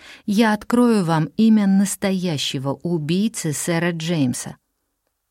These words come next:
Сет казался ошеломлённым. «Ты понимаешь, что ты творишь? Там снаружи Шукла. Он ведь услышит всё это.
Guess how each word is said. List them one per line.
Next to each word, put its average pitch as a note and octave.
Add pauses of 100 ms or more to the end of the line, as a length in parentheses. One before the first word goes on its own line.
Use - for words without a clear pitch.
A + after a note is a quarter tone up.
(320)
Сет -
казался E3+
ошеломлённым. D3 (840)
«Ты C3+
понимаешь, D3
что -
ты C3
творишь? C#3+ (680)
Там F#3+
снаружи F#3+ (160)
Шукла. - (540)
Он D3+
ведь D#3
услышит B3
всё -
это. A2+